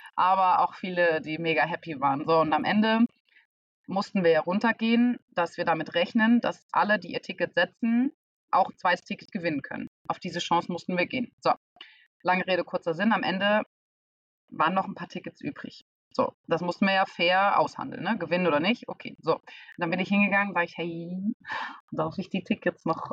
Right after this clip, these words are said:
äh, loswerden?“ Und dann, ähm, ja, bin ich in die Innenstadt gefahren, zum Rossmarkt,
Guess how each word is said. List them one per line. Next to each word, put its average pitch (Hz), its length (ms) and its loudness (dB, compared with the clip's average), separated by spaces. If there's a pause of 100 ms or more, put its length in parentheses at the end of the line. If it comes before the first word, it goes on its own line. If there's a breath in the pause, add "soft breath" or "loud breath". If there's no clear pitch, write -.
äh, - 360 0
loswerden?“ 165 1040 0
Und 170 240 -4
dann, 165 280 0
ähm, 165 460 -2
ja, 156 160 -2 (120)
bin 185 180 -8
ich 185 100 -12
in 170 100 -6
die 170 80 -6
Innenstadt - 320 4
gefahren, 156 400 -2
zum 247 160 0
Rossmarkt, - 440 -2